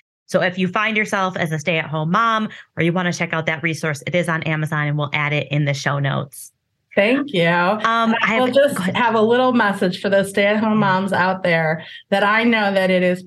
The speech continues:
Speaker 2: particularly scary when you have been home and you've made this commitment to your family and you've relied on your spouse for income to consider a termination of marriage. And so that was the inspiration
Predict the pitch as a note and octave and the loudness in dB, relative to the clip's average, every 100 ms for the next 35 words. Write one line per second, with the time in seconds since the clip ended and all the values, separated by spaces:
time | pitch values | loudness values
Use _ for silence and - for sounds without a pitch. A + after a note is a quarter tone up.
0 | - G#3+ G#3 G#3+ A#3 A#3 F#3 E3+ D#3+ D#3 | -4 -2 -2 -2 -2 0 2 4 2 0
1 | - - A2 G#2 A#3 A#3 _ _ _ F#3+ | -4 -6 -4 -2 -4 -4 _ _ _ 0
2 | G3 F#3 F#3 F3+ F#3+ F#3 F#3 F3+ F#3 A3 | 2 2 2 2 2 2 2 2 2 2
3 | G#3+ G3+ F#3 F3+ F#3 F3+ F3 E3+ F3+ F#3+ | 2 2 4 2 2 2 2 4 2 2
4 | G3+ G#3 - G#3 G3 G3 F#3+ G3 F#3+ F#3+ | 0 -2 -2 0 0 -2 -4 -2 0 2
5 | E3 E3 D3+ E3 F#3 E3 D#3+ D#3 E3 E3 | 2 2 0 -2 0 2 2 2 0 2
6 | E3 F3+ F#3+ F#3 F3+ F3 D#3+ E3 F#3 E3+ | 2 2 2 0 0 0 0 -2 -4 -2
7 | E3+ E3 E3 F3+ G3 - - - - A3 | -2 0 0 0 -4 -14 -20 -16 -2 0
8 | G#3 A3 G3 - G#3 F#3+ F#3 F3+ - - | 2 0 0 2 2 4 2 0 -4 -4
9 | - G3 F3 E3 D#3+ E3+ E3+ D#3 - - | -2 0 0 0 0 -2 0 0 -2 -4
10 | G#3 - F#3 F#3 F3+ F#3+ G#3 A3 A3 G3+ | -6 -2 0 2 2 2 0 0 0 0
11 | G3+ G3 F3 F3 F3 E3+ | 0 0 0 0 0 0